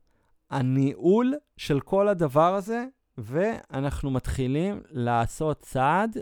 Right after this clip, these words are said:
לכיוון ההשקעות. אה, מתחילים, אה, לראות איך אנחנו,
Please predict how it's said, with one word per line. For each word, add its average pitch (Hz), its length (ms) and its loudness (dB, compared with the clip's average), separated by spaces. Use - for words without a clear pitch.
לכיוון 135 800 -2
ההשקעות. 120 1040 -2
אה, 131 60 -8
מתחילים, 143 720 -4
אה, 131 720 -6
לראות 143 580 -2
איך 151 280 -6
אנחנו, 139 480 -6